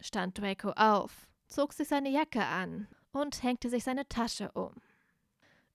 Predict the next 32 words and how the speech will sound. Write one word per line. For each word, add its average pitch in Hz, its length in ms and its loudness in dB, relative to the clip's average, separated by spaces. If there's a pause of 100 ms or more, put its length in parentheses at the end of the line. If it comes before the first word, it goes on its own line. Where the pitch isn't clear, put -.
„Meld 208 320 6
dich 208 160 -2
bei 202 160 4
mir, 190 480 4
wenn 190 160 2
du 196 180 4
weißt, 185 500 2
was 180 320 -2
du 185 220 -2
willst“, - 720 0 (600)
sagte 190 440 2
er 160 120 0
knapp, - 480 -2 (340)
bevor 302 400 0
er 302 160 4
sich 254 160 -2
herumdrehte 196 880 2 (100)
und 196 160 2
den 233 140 4
Raum 202 300 2
verließ. - 880 -8 (880)
Hermine 294 480 2
starrte 240 400 4
ihm 202 140 6
verwirrt 190 460 2
hinterher. 208 580 2 (1000)
„Wenn 403 240 4
ich 247 280 0
weiß, 269 320 2
was 285 160 4
ich 226 200 -4
will?“, 269 280 2